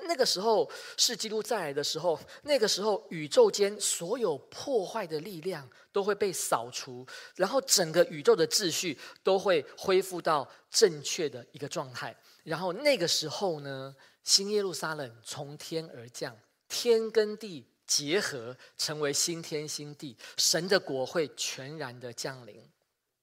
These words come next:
啊，所以有位学者叫做这个 Scott McKnight 啊，他在这个《天堂的力量》啊，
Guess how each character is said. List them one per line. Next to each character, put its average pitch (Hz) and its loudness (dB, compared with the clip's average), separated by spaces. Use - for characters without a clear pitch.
啊， - -20
所 190 4
以 - 8
有 170 8
位 196 8
学 156 4
者 170 4
叫 165 6
做 156 6
这 165 -6
个 139 4
Scott 180 6
McKnight 151 -4
啊， 113 -16
他 185 4
在 175 2
这 170 -4
个 156 0
《天 262 6
堂 147 -6
的 160 6
力 180 -4
量》 160 2
啊， 113 -10